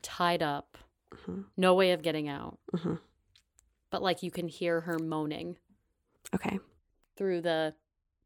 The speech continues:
Speaker 1: sounds of the D J now,
Speaker 2: Mm-hmm.
Speaker 1: since the band left and all that stuff. You know, they're going back in, they're scouring the room, and then they go backstage, they hear her.
Speaker 2: Or maybe she's brought out for, like, the fi-, the finale.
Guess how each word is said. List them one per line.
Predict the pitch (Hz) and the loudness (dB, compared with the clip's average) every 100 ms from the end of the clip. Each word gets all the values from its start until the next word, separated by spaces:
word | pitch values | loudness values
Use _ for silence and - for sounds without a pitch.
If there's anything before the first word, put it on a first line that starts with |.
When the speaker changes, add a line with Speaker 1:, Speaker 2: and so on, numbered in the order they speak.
| _ _ _ _ _ _ | _ _ _ _ _ _
Speaker 1:
sounds | - - 190 185 175 | -2 2 4 2 0
of | 170 165 | -2 0
the | 165 165 | 2 4
D | 160 330 | 6 6
J | 277 285 262 | 8 8 8
now, | 247 233 226 240 - _ - | 8 8 6 4 -4 _ 4
Speaker 2:
Mm-hmm. | 214 185 202 _ _ _ - | 6 6 2 _ _ _ -10
Speaker 1:
since | - 190 - | -4 -2 0
the | 180 | 2
band | 180 175 185 | 4 6 6
left | 208 202 - - | 4 2 -6 -10
and | 165 | -8
all | 156 | -6
that | 156 - | -6 -6
stuff. | - 175 165 - - _ _ _ _ - _ _ _ | 0 2 2 0 -14 _ _ _ _ -20 _ _ _
You | 196 | 2
know, | 180 | 4
they're | 185 | 6
going | 180 180 | 6 6
back | 175 175 175 | 8 6 6
in, | 180 | 4
they're | 175 | 4
scouring | 160 - 196 175 175 170 175 | 2 2 6 8 8 6 2
the | 170 | 2
room, | 165 165 165 160 160 156 _ _ _ _ _ - _ | 4 4 2 0 -2 -6 _ _ _ _ _ -20 _
and | 175 170 | -2 0
then | 165 165 | 0 2
they | 165 | 2
go | 156 160 156 156 | 2 0 0 -2
backstage, | 151 147 - 160 - - | -4 -8 -4 -4 -2 -2
they | 160 | -2
hear | - 170 160 | -2 -4 -4
her. | 135 147 151 156 - _ _ _ _ _ _ _ - - - | -4 -10 -10 -10 -12 _ _ _ _ _ _ _ -16 -12 8
Speaker 2:
Or | 202 | 10
maybe | 190 208 | 12 10
she's | 226 247 240 | 8 6 8
brought | 175 165 - | 8 8 8
out | 160 - - | 6 6 4
for, | - 165 | 4 4
like, | 170 - | 4 2
the | 170 | 0
fi-, | 165 - 170 - - | 0 4 4 4 0
the | 180 | -4
finale. | 165 - 180 175 160 175 185 220 | -2 0 2 2 2 4 4 4